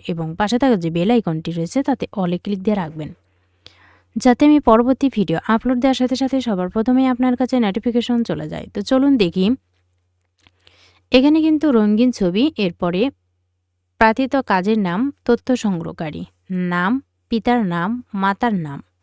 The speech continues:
এবং বর্তমান ও স্থায়ী ঠিকানা, নিজ জেলার নাম। এছাড়াও কিন্তু কাজ করতে চান এমন অগ্রাধিকারের পাঁচটি জেলার নাম এখানে উল্লেখ করে দিতে হবে।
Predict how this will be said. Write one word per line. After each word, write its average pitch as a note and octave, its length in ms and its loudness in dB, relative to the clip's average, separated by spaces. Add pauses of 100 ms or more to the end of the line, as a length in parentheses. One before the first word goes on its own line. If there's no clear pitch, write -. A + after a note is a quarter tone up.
এবং F3 240 -6 (120)
বর্তমান G#3+ 500 -2
ও A#3 120 0
স্থায়ী F#3 320 -6
ঠিকানা, D3 380 -12 (960)
নিজ C4+ 260 4
জেলার G#3 300 4
নাম। F3+ 220 -2 (1040)
এছাড়াও F3+ 380 -2
কিন্তু F3+ 300 -6 (640)
কাজ A#3+ 220 2
করতে D4 240 -2
চান C#4 200 0
এমন C4+ 200 0 (100)
অগ্রাধিকারের G#3+ 680 0
পাঁচটি F#3 300 -4
জেলার E3+ 360 -6
নাম G3 180 -4
এখানে F#3+ 260 -8
উল্লেখ F#3 280 -8
করে D#3+ 180 -12
দিতে D#3+ 260 -16
হবে। F3 240 -12